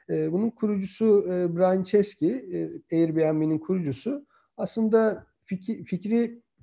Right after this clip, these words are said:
e, rastgele olarak bulmuyor. Kendisi evinde ekstra bir odası olan,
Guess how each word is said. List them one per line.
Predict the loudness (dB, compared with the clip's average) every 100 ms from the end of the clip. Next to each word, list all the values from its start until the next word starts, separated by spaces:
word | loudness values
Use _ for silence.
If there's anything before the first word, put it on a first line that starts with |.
| _ _ _ _ -6
e, | 0 0 2 2
rastgele | 2 0 0 2
olarak | 2 0 -2 -2
bulmuyor. | 0 0 -2
Kendisi | 0 0 2 0 4 4 4 -4 -16 0
evinde | 2 4 2 4
ekstra | 2 0 -2 0 2
bir |
odası | 0 0 -2 0
olan, | -2 -2 -8